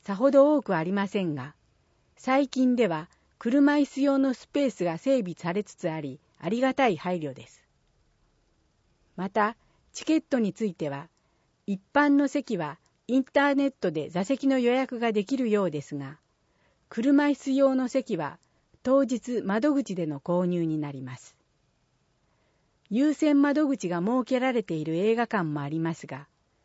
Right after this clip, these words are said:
時間に余裕を持って出かけるようにしています。一般席同様、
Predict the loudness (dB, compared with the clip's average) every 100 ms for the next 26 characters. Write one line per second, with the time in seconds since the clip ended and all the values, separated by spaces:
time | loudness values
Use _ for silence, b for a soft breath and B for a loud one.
0 | _ _ _ _ -8 -6 0 2 2 2
1 | 0 0 0 2 2 2 2 2 0 -4
2 | -4 -2 -4 -2 -2 0 -2 -2 -8 -8
3 | -8 -8 -14 -20 _ _ _ _ _ _
4 | _ _ _ _ _ _ _ _ _ _
5 | _ -8 -8 -6 0 2 2 -2 -4 -2
6 | 0 0 0 -2 -2